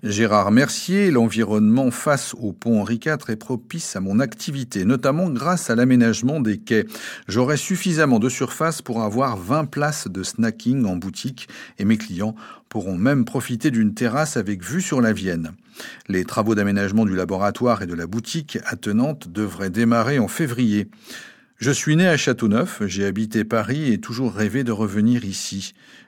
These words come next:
J'aime le côté cosmopolite du quartier qui est comme un petit village. Pour la déco de la boulangerie, confiée à un spécialiste de l'agencement,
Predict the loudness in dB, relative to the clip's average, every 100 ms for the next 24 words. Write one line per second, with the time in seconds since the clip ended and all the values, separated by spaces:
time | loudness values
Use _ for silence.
0 | -8 0 2 4 6 4 2 -2 -4 -2
1 | -4 -2 -2 0 -2 -2 -2 -4 -4 -8
2 | -8 -4 -4 -4 -8 -6 -4 -4 -6 -4
3 | -2 -2 0 0 0 -2 -8 -6 -6 -2
4 | 0 0 -2 -8 -14 -20 -18 -18 -18 -14
5 | -6 -4 0 -2 0 0 2 0 -4 -4
6 | -6 -4 -6 -6 -16 -20 _ -2 -2 0
7 | 0 2 0 -4 -8 -6 -4 -2 -2 -4
8 | -6 -6 -6 -6 -8 -8 0 0